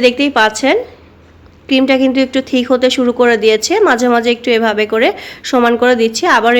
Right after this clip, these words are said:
একটু বিট করে নিচ্ছি। বেশি সময় লাগে না, দেখতেই পাচ্ছেন ক্রিমটা খুব সুন্দর করে বিট করা হয়ে গিয়েছে। এখন এখান থেকে আমি দুইটা বাটিতে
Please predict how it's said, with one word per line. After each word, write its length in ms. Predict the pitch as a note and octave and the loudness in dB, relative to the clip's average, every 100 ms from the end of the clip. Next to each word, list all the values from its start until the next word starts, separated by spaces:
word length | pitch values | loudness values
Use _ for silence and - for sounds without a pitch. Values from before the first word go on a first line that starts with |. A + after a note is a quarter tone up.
| A#3+ | 0
একটু 140 | B3 A3+ | -2 -2
বিট 140 | A3+ A3+ | -2 -2
করে 160 | A#3 A#3 A3+ | -2 0 0
নিচ্ছি। 300 | G#3 - E4 D5 - - _ _ _ - - B3 | -2 -2 -2 -2 -6 -20 _ _ _ -20 0 2
বেশি 200 | C#4 D4+ | 2 0
সময় 300 | D#4 D4 D4+ C4 | 2 2 2 2
লাগে 200 | A3+ A#3+ | 0 0
না, 40 | C4 A#3+ | -2 -2
দেখতেই 260 | A#3+ C4 B3+ | -4 -6 -2
পাচ্ছেন 340 | A3 A3+ B3+ F4+ F#4+ - - | -4 -4 -4 -4 -8 -20 -16
ক্রিমটা 320 | - C4 B3 B3 | -4 -2 -2 -2
খুব 100 | C4 B3 | -2 0
সুন্দর 300 | C4 B3+ C4+ C#4 | 0 2 2 2
করে 120 | C4+ A#3 | 0 2
বিট 120 | A#3+ - | -2 0
করা 140 | A#3 A3+ | 0 2
হয়ে 160 | A3+ G#3+ G#3+ | 2 2 0
গিয়েছে। 300 | A#3 A#3 G4 - A#3 | -2 -2 -4 0 -2
এখন 180 | A3+ C4 | 0 -2
এখান 160 | B3 C#4 C4 | 0 -2 0
থেকে 200 | C4 D#4 D4 | -2 0 0
আমি 100 | B3+ A3+ | 0 -2
দুইটা 220 | A#3 A3+ G#3 | -2 0 0
বাটিতে 340 | G#3+ A3+ | -2 -4